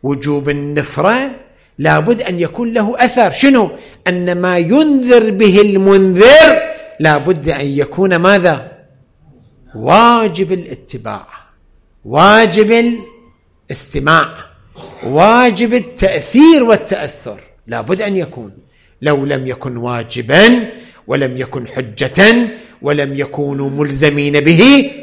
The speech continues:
لكان النفرة وطلب العلم هج بلا فائدة.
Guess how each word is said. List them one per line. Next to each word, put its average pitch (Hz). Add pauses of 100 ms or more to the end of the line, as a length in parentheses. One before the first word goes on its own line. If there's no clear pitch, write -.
لكان 160
النفرة 143
وطلب 131
العلم 185
هج 175 (460)
بلا 131
فائدة. 113